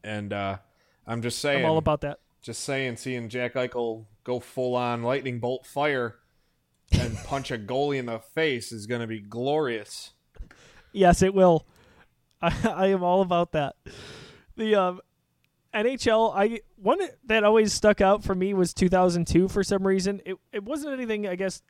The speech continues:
Speaker 2: over the line spectacular.
Speaker 1: The breakaway
Speaker 2: but I,
Speaker 1: cam?
Speaker 2: I had, oh, yes. <laughs> The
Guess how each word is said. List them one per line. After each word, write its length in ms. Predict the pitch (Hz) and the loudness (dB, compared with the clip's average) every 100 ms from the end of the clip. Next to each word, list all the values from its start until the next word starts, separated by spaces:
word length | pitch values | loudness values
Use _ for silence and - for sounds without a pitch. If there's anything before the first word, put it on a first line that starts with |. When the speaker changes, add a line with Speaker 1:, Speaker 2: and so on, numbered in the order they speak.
| - | -6
Speaker 2:
over 220 | 180 180 | -2 -2
the 100 | 170 | -2
line 500 | 165 165 170 165 160 | -2 -2 -4 -6 -8
spectacular. 840 | - - 160 - 160 165 185 185 190 - | -12 -8 -6 -4 -6 -4 -2 -4 -4 -8
Speaker 1:
The 60 | |
breakaway 320 | 101 123 - 175 | -10 -4 0 0
Speaker 2:
but 80 | |
I, 40 | 180 | 0
Speaker 1:
cam? 140 | 147 | -2
Speaker 2:
I 40 | 202 | -4
had, 380 | - 220 214 - _ - - _ _ _ - - | -2 -4 -4 -12 _ -20 -20 _ _ _ -16 -10
oh, 400 | - - - - | -6 -2 -2 -2
yes. 300 | - - 226 - | -4 -2 -2 0
<laughs> 400 | 208 - 208 - - _ _ | -4 -4 -6 -6 -10 _ _
The 100 | - | -14